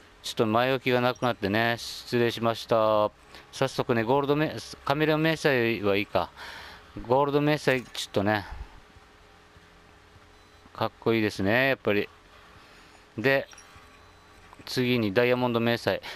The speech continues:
もうすでに全サブのダイヤモンド迷彩解除してたんでね。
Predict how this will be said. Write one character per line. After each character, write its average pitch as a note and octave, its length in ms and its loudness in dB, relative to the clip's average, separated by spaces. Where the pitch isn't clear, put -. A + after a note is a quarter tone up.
も B2+ 80 2
う A#2+ 40 0
す G3+ 140 -2
で A3 100 6
に F3 140 0
全 D#3+ 400 2
サ F3+ 180 2
ブ D#3+ 140 2
の G#2+ 280 2
ダ B2+ 100 2
イ - 40 4
ヤ D3 40 2
モ D3 120 2
ン D3 40 0
ド D3 60 2
迷 D3 180 2
彩 B2+ 160 2
解 C3 200 2
除 A#2+ 100 0
し - 100 -10
て A2 100 -10
た A2 120 2
ん F2 80 -6
で E2+ 100 -6
ね。 G#2 160 -4